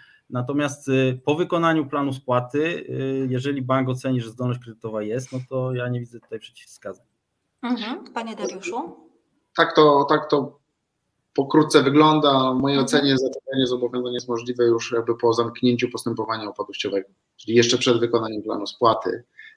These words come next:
Speaker 3: Teoretycznie m-, jest to możliwe, możliwe do tego, żeby bank udzielił finansowania. Natomiast, no, to będzie, to nie jest jakby, e, u-, uregulowane ustawowo, więc tak naprawdę to jest
Speaker 2: Mhm.
Speaker 3: kwestia wewnętrznych regulaminów sądu.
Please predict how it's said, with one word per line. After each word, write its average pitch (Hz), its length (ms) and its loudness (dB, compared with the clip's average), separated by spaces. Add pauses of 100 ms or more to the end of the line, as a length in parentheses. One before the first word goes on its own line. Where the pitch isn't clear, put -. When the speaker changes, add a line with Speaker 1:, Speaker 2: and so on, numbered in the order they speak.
(100)
Speaker 3:
Teoretycznie 117 580 4
m-, 131 260 6
jest 131 300 6
to 123 60 -2
możliwe, 107 380 -2 (320)
możliwe 120 440 4
do 117 80 -2
tego, 113 220 2
żeby 107 480 2 (480)
bank 117 260 2 (120)
udzielił 110 380 -2
finansowania. 101 580 -10 (500)
Natomiast, 156 320 6
no, 156 120 6
to - 120 8
będzie, 147 360 8 (260)
to 147 100 6
nie 165 160 8
jest 151 240 4
jakby, 123 340 6
e, 117 840 0
u-, 120 440 2
uregulowane 131 540 6
ustawowo, 120 680 2
więc 165 120 0
tak 160 140 2
naprawdę 160 280 4
to 160 60 4
jest 143 120 4
Speaker 2:
Mhm. - 180 0
Speaker 3:
kwestia 139 280 2
wewnętrznych 151 400 2
regulaminów 135 500 2
sądu. 123 380 -2